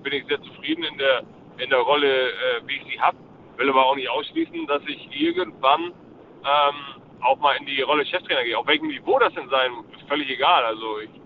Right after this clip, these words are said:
sehe mich auch nach wie vor, ähm, im, im Amateurbereich gut aufgehoben. Also, äh, da bin ich jetzt nicht so und sage, wenn ich jetzt nicht in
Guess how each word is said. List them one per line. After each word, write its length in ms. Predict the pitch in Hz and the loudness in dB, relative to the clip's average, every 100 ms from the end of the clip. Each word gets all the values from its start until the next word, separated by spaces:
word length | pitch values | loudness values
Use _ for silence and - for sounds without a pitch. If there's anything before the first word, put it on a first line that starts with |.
| - 131 | -16 -8
sehe 120 | 147 | -8
mich 140 | 135 | -2
auch 140 | 139 135 | -2 0
nach 200 | 139 135 | -2 -2
wie 100 | 139 | -8
vor, 260 | - 180 143 - - - - - 110 | 0 2 2 -2 -20 -20 -20 -14 -4
ähm, 600 | 131 127 127 123 120 110 - - - - | 0 2 0 -4 -12 -14 -16 -20 -20 -16
im, 140 | 135 131 - | -14 -12 -10
im 120 | 131 | -8
Amateurbereich 760 | 120 143 131 185 220 151 131 123 | -4 -2 0 2 4 4 2 0
gut 140 | 131 | -6
aufgehoben. 640 | 120 127 - 110 120 110 107 | -2 -2 -2 -6 -6 -6 -6
Also, 400 | 120 117 117 107 - - - | -6 -4 -8 -8 -14 -20 -8
äh, 140 | 113 117 | -4 -2
da 120 | 123 | -2
bin 160 | 127 151 | -4 -6
ich 100 | 139 | -4
jetzt 200 | 135 - | -6 -4
nicht 180 | 160 - | -8 -2
so 280 | 156 156 156 - - - - | 0 0 -2 -12 -20 -20 -14
und 180 | 135 131 | -10 2
sage, 440 | 139 143 147 135 - | 6 6 6 2 0
wenn 120 | 139 | -4
ich 160 | 135 - | -2 -2
jetzt 240 | 143 - | -4 -2
nicht 260 | 143 139 - | -6 -6 -8
in 140 | 139 | -8